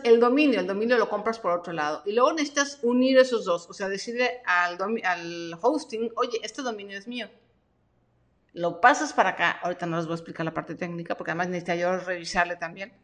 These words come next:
Y la gente de SiteGround, la gente de tu, de tu hosting te ayuda, ¿eh? O sea, con quien contrates te debe de ayudar a hacer esos procesos. Ujú. WordPress también vende dominios, obviamente, pero no lo recomiendo a través de WordPress.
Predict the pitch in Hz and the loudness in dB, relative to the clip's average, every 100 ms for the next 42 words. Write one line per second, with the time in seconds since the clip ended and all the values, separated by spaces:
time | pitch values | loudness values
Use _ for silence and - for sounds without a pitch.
0 | _ _ _ - 269 254 311 320 508 302 | _ _ _ 2 8 8 8 6 6 6
1 | - 247 226 233 247 247 240 269 339 294 | 8 8 10 8 6 6 4 -2 2 0
2 | - 220 196 190 190 185 - 240 - 277 | 2 -2 0 0 -4 -8 -2 -2 0 0
3 | 269 175 170 180 143 151 254 _ _ _ | 0 -4 -4 -6 -6 -10 -12 _ _ _
4 | - 196 - 233 226 233 226 226 220 269 | -2 0 0 0 2 4 2 4 6 6
5 | 277 359 370 - - _ _ 240 247 254 | 4 2 -4 -6 -18 _ _ 8 10 8
6 | 220 190 196 196 196 - 185 190 175 175 | 4 4 4 4 4 0 -6 -4 -4 -4
7 | 170 - 151 151 - - _ _ _ 175 | -8 -10 -14 -14 -16 -20 _ _ _ -10
8 | 185 240 - - _ _ _ _ _ _ | -6 -6 -6 -16 _ _ _ _ _ _
9 | _ _ _ - - - - - 311 349 | _ _ _ -20 -20 -20 -6 6 6 8
10 | 403 403 320 320 330 330 269 233 277 247 | 4 4 4 4 4 6 6 6 4 4
11 | - 233 233 226 202 185 185 208 214 262 | 2 0 2 2 -2 -4 0 2 6 8
12 | 277 277 - 202 202 214 190 165 160 175 | 8 4 2 -2 -2 -4 -4 -6 -6 -8
13 | 170 139 - | -10 -18 -20